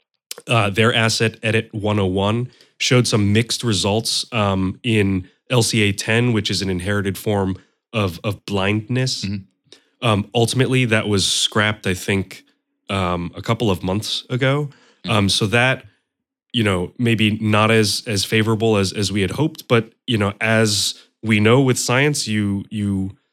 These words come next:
Speaker 1: win some and you lose a lot. So, uh, you know, that, that's one that maybe didn't go so, so favorably. Because Edit one oh one, that was in, um,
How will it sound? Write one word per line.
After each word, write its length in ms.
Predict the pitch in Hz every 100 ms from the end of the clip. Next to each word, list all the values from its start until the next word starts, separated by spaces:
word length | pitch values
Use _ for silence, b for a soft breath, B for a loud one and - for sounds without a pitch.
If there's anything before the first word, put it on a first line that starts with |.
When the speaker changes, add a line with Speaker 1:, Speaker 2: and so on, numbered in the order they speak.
| _ -
Speaker 1:
win 240 | 107 117
some 300 | 113 123 127
and 100 | 107
you 100 | 101
lose 220 | 98 113 98
a 40 |
lot. 380 | 104 101 85 -
So, 460 | - 101 95 90 -
uh, 320 | 101 90 90 -
you 380 | 65 - 110 98
know, 100 | 87
that, 280 | 107 98
that's 220 | 113 107 -
one 200 | 107 104
that 180 | 98
maybe 240 | 101 101 92
didn't 200 | 104 98
go 240 | 92 98
so, 420 | 90 - 92 90 b b b b
so 160 | - 101
favorably. 720 | 104 95 98 90 90 87 90 _ _
Because 340 | - 110 135 127
Edit 240 | 135 131
one 180 | 110 110
oh 80 | 110
one, 400 | 98 101 110 120
that 220 | 110 107
was 220 | 104 98
in, 300 | 107 98 95 -
um, 540 | 101 90 87 87 85